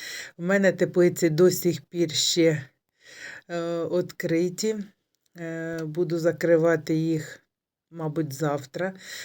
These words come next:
бо в нас, друзі, знову обіцяють похолодання. Може, даже і будуть заморозки.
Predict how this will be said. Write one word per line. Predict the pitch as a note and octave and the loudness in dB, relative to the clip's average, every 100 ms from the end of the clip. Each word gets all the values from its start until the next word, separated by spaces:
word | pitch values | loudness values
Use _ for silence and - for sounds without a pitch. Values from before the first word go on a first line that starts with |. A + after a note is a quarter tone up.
| - - | -18 -4
бо | E3+ | -2
в | E3 | 0
нас, | E3+ F#3 | 2 2
друзі, | E3 F3+ F3 E3+ | 2 2 4 2
знову | D#3+ E3+ F3+ F3+ F#3+ F#3 | 2 4 2 2 0 2
обіцяють | E3+ F#3 - F#3 F#3 F#3 F#3 | 2 2 4 8 8 8 0
похолодання. | F3 D#3+ F3 F3 D#3+ E3 D#3+ D3 C#3+ C#3+ C3 | -6 0 2 4 2 2 2 0 -6 -8 -4
Може, | D#3 D#3+ E3+ | -2 4 6
даже | E3+ E3+ F3 | 6 6 6
і | |
будуть | E3 F3+ F3+ D#3 | 4 2 2 2
заморозки. | F3+ F#3 D#3+ D3+ C#3+ - - | 4 4 4 0 -2 -8 -18